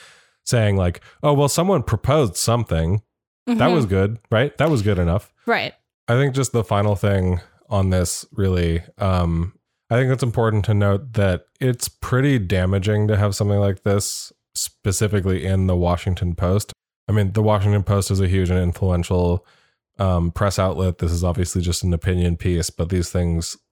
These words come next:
Speaker 1: get carried across as news. This is much like, I think, how when David Leonhardt did, you know, "Why masks work but mandates haven't," the, the kind of shot went around, like, all of a sudden all these right-wing accounts were saying, like, "Oh, look,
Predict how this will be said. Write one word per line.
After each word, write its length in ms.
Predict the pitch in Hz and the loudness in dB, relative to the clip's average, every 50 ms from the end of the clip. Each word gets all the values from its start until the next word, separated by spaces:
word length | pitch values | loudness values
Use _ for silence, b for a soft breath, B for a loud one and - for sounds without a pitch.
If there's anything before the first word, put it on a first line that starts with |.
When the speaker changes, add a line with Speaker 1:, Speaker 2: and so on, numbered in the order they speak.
| _ | _
Speaker 1:
get 200 | - 127 120 - | -4 -4 -4 -4
carried 340 | - - 123 117 110 110 101 | -2 -2 0 2 2 2 0
across 460 | 98 - - - 101 92 95 - - | 0 -2 -2 0 0 0 0 0 -2
as 240 | - 95 95 90 85 | -2 0 0 0 0
news. 400 | 92 92 95 95 90 87 85 80 | 0 0 2 2 2 0 0 -2
This 140 | 90 90 85 | -2 -2 -2
is 100 | 90 87 | -2 0
much 280 | 90 90 90 92 - - | 0 0 0 -2 -2 -2
like, 180 | 98 90 - | -2 -2 0
I 80 | 92 87 | -2 -2
think, 240 | - - 90 87 - | -2 -2 -2 -2 -2
how 180 | - 90 85 85 | -2 -2 0 0
when 320 | 85 87 87 85 85 85 - b b b b b b b b | 0 0 0 0 0 -2 -4 b b b b b b b b
David 260 | - 98 92 92 82 | -2 -2 0 0 0
Leonhardt 600 | 90 92 95 95 95 87 87 95 92 87 71 82 | 0 0 2 2 2 2 2 0 0 -2 -4 -4
did, 460 | 87 95 90 87 85 82 80 85 87 - - - | -2 -2 0 0 0 0 -2 -2 -4 -6 -8 -6
you 120 | - 110 98 | -2 0 0
know, 160 | 92 87 87 | 2 0 0
"Why 400 | 87 87 90 92 92 92 92 90 | 0 0 0 0 2 2 2 2
masks 480 | 92 92 90 90 92 - - - - | 2 2 2 0 0 -2 -4 -8 -8
work 320 | 98 90 98 95 90 - - | -4 -2 0 0 0 -2 -4
but 100 | 101 90 | -4 -4
mandates 540 | 85 92 90 90 90 85 90 87 85 - - | -2 0 0 0 0 0 0 0 -2 -2 -2
haven't," 560 | - 95 90 82 92 87 85 80 78 - - - b b b b b b b b b _ | -2 -2 -2 0 0 0 0 -2 -2 -6 -10 -18 b b b b b b b b b _
the, 400 | - 101 92 101 95 92 90 87 87 | -8 -4 -2 0 2 2 2 0 0
the 160 | - - 107 | -2 -2 -2
kind 180 | - - 101 92 | -2 0 0 0
of 80 | 87 85 | -2 -2
shot 320 | - - 104 95 87 - | -2 0 0 0 0 -2
went 140 | 104 95 92 | -2 0 0
around, 640 | 92 90 90 90 87 87 87 87 87 87 85 - - - _ _ - | 2 2 2 2 2 2 2 2 0 0 -2 -4 -8 -16 _ _ -4
like, 280 | 110 98 87 85 80 - | -2 0 0 0 -2 -2
all 120 | - 104 98 | -2 0 0
of 100 | 92 92 | 0 0
a 40 | 90 | 0
sudden 260 | - 101 92 87 90 | 0 0 0 0 0
all 80 | 87 | 0
these 200 | 87 92 87 82 85 | 0 0 0 0 0
right-wing 360 | 85 85 82 62 90 87 85 | -2 -2 -2 -2 -2 -2 -2
accounts 480 | 82 82 - - 90 85 85 - - - | -2 -2 -2 -2 -2 -2 -2 -4 -4 -4
were 80 | 92 | -4
saying, 320 | 85 - 90 87 85 85 82 | -2 -2 -2 0 0 0 0
like, 240 | 82 80 82 - | 0 -2 -2 -2
"Oh, 140 | - 123 120 | -2 0 2
look, 280 | 127 143 135 120 - | 2 2 0 0 -2